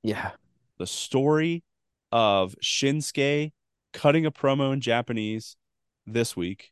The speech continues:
Speaker 2: Last week, he got kind of what chanted out of the building. But this week, cuts a promo in Japanese, and, um, there was the whole, like, what did he whisper in his ear the week before?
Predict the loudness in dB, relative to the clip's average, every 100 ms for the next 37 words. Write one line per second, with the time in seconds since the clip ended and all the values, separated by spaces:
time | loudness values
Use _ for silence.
0 | _ -2 2 2 0 -6 -4 -4 -2 -4
1 | -8 _ _ -8 -6 -6 -6 -4 -2 -2
2 | -6 -4 -2 -2 -4 -6 -6 -6 -6 -12
3 | -18 _ _ _ _ _ -2 0 0 _
4 | _ _ _ _ _ _ _ _ _ _
5 | 2 4 4 0 -4 -6 -2 0 -2 -2
6 | 0 2 2 2 0 0 -2 -4 -8 -8
7 | -4 -2 -2 -6 -10 _ _ _ 2 4
8 | 6 4 0 -8 -16 _ _ _ _ _
9 | _ _ _ _ _ -18 -4 0 2 2
10 | 0 0 -4 -4 0 2 2 2 0 -2
11 | -6 -2 0 2 -2 0 -2 -2 -2 -2
12 | -2 -2 -2 -2 -4 -6 -10 -4 2 4
13 | 2